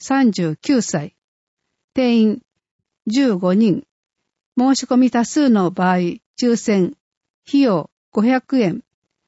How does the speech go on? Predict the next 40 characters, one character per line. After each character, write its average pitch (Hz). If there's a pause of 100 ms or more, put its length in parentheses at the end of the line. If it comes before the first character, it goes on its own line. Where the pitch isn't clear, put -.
(120)
申 254
し -
込 226
み、 208 (360)
十 254
二 285
月 254
二 269
十 196
二 226
日 185 (140)
月 214
曜 285
日 196
ま 175
で 160
に、 156 (560)
紙 294
面 226
の 170
キ -
ュ 277
ー 277
ア 262
ー -
ル 247
コ 247
ー 175
ド、 160 (200)
ま 214
た 277
は 226
直 185
接、 - (280)
生 262
涯 254
学 233
習 240
課 214
へ。 185